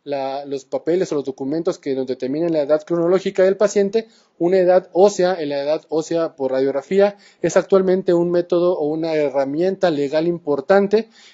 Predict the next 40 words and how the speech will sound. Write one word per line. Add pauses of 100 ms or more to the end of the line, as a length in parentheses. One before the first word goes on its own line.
en
la
cual
cualquiera
de
nosotros
puede
ser
llamado
como
perito,
como
experto
en
el
tema, (280)
para
poder
llegar
a
una
conclusión
acerca
de
la
edad
del
paciente. (420)
Y
ahorita,
por
ejemplo,
que
está
muy
en
boga
los,
los
problemas